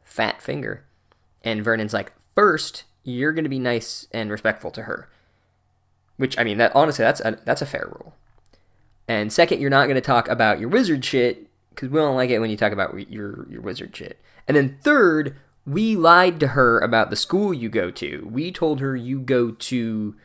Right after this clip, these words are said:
bad kid school for shitheels." And Harry's like, "How dare you? I go to the wizard school for shitheels." And it's so weird to me that, like, the things that Harry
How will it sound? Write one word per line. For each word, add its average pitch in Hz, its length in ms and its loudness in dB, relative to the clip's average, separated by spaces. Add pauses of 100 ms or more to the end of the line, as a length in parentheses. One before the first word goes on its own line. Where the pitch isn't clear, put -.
(1120)
bad 143 340 2
kid 131 280 -2
school 131 360 0
for 113 140 -10
shitheels." 107 960 -4 (500)
And 117 140 -2
Harry's 117 260 0
like, 107 140 2
"How 147 300 2 (240)
dare 120 320 4
you? - 580 -10 (1120)
I 147 140 6
go 151 200 6
to 135 140 -4
the 113 80 0
wizard 131 480 0
school 67 260 -8
for - 160 -14
shitheels." - 840 -14 (1400)
And 151 80 8
it's 160 160 4
so 302 100 2
weird 262 220 4
to 240 60 -2
me 233 140 0
that, 180 220 2
like, 151 300 2
the 143 140 4
things 156 400 -2
that 156 220 -2
Harry 135 600 -2